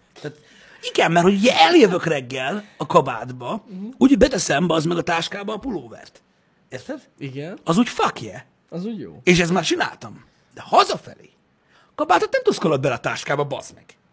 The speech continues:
Speaker 1: Olyan a világban nincs. Hát ez két lábbal kell taposni.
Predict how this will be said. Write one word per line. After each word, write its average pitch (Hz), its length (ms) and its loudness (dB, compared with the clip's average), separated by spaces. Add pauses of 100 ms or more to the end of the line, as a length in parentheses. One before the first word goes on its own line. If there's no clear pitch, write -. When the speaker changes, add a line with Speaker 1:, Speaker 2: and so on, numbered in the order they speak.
(180)
Speaker 1:
Olyan 226 160 -4
a - 20 -2
világban 117 420 -4
nincs. 123 240 -18 (320)
Hát 190 100 -10
ez - 60 -4
két - 220 0
lábbal 147 200 -2
kell 160 100 -2
taposni. 131 460 -12